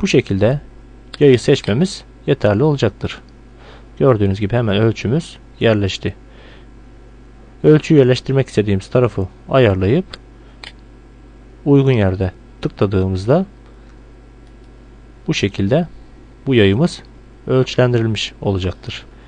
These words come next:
Şimdi de çap ölçülendirme işlemine bakalım. Çap ölçülendirmek için buradaki Diameter Dimension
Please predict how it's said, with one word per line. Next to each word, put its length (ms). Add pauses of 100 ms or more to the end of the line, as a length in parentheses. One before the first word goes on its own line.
(160)
Şimdi 320
de 100
çap 240 (840)
ölçülendirme 640
işlemine 440 (500)
bakalım. 480 (1080)
Çap 240
ölçülendirmek 640
için 300 (680)
buradaki 500 (880)
Diameter 560 (460)
Dimension 600